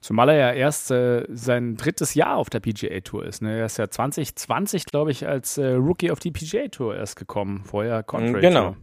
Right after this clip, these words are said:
Speaker 2: ja.
Speaker 1: Ne, also das ist
Speaker 2: Genau.
Speaker 1: ja in, in drei Jahren sozusagen, und jetzt ist ja das dritte Jahr erst, hat er da schon einiges erreicht. Und ich, er ist ja eine, eine Größe und man hat ja auch gemerkt, der kann mit Druck total umgehen. Das macht ihm ja total wenig. Hast du ja auch in der Netflix-Episode nochmal von ihm gesehen, dass er da super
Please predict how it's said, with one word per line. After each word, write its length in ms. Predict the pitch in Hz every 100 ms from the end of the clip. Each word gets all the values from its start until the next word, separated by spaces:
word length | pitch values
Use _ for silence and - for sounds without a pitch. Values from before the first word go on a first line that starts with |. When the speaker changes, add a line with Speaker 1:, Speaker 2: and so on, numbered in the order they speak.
| -
Speaker 2:
ja. 140 | 113 - _
Speaker 1:
Ne, 120 | 117
also 200 | 123 110
das 140 | 117 113
ist 120 | 156
Speaker 2:
Genau. 140 | 131
Speaker 1:
ja 40 | 101
in, 220 | 127 131
in 240 | - 117 -
drei 260 | 117 127
Jahren 340 | 175 123 175 156
sozusagen, 320 | 123 131 123
und 100 | 104
jetzt 260 | 117 -
ist 140 | - -
ja 80 | 107
das 120 | -
dritte 200 | 113 113
Jahr 140 | 107
erst, 260 | - 127 - - - - - -
hat 180 | 131 135
er 60 |
da 120 | 131
schon 240 | - 131 139
einiges 460 | 104 113 139 135
erreicht. 420 | 147 160 269 - 143
Und 100 | 123
ich, 140 | 113
er 140 | 120
ist 140 | 117 -
ja 40 |
eine, 220 | 120 117 117
eine 200 | 113 113
Größe 600 | 123 135 139 202 247 269
und 120 | 139
man 160 | 131 131
hat 160 | 135
ja 60 | 131
auch 100 | -
gemerkt, 380 | 131 120 - 139
der 140 | 127
kann 220 | - 127
mit 180 | 135 -
Druck 180 | 135 -
total 420 | - - 139 143
umgehen. 420 | 123 135 175 208 - - -
Das 140 | -
macht 240 | 131 110 -
ihm 80 | 139
ja 80 |
total 320 | 127 110 120 113
wenig. 300 | 139 175 117
Hast 160 | -
du 40 | -
ja 40 |
auch 120 | 117
in 120 | 117
der 100 | 101
Netflix-Episode 840 | 90 101 - 139 147 135 143 139 147
nochmal 260 | 143 131 151
von 160 | 131
ihm 140 | 139 147
gesehen, 320 | 123 131 135
dass 120 | 123
er 80 | 120
da 180 | 113 110
super 480 | 139 143 131 120